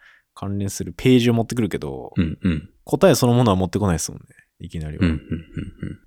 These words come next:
Speaker 1: あ、まあでもあれかな。最近のは結構でも一番上に信頼性のあるやつだったら答えみたいに出してくれますけど。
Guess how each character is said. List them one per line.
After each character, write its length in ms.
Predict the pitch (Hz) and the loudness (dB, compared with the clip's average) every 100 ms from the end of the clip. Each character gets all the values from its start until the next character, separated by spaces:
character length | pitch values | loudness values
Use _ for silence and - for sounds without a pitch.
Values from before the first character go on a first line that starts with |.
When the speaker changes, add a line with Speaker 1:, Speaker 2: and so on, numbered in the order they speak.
| - | -10
Speaker 1:
あ、 80 | 90 | -4
ま 60 | |
あ 20 | 90 | 0
で 40 | |
も 100 | 80 | 0
あ 40 | |
れ 60 | 82 | 0
か 100 | 143 | 2
な。 200 | 104 78 | 0 -2
最 220 | - 147 160 | -4 -2 0
近 180 | 185 | 2
の 80 | 175 | 2
は 60 | 120 | 2
結 180 | 123 - | -2 -4
構 140 | 143 | -6
で 40 | |
も 100 | - | -6
一 220 | 78 85 110 | -8 -6 0
番 200 | 110 107 | 2 2
上 140 | 104 | 2
に 300 | 101 101 113 _ _ | 0 -2 -6 _ _
信 340 | - - 107 107 | -10 -4 -2 2
頼 180 | 107 101 | 2 2
性 220 | - 95 | 2 0
の 160 | 95 | 0
あ 60 | 98 | 0
る 160 | 90 82 | 0 0
や 100 | 87 | 0
つ 60 | |
だ 80 | 80 | -4
っ 40 | |
た 120 | - 69 | -8 -10
ら 40 | |
答 240 | - - | -6 -2
え 40 | 85 | -4
み 80 | 67 | -4
た 60 | |
い 20 | |
に 40 | - | -6
出 80 | 85 | -6
し 40 | |
て 80 | - | -6
く 100 | - | -10
れ 80 | 98 | -12
ま 80 | |
す 120 | - - | -12 -14
け 80 | |
ど。 320 | - - - | -18 -20 -20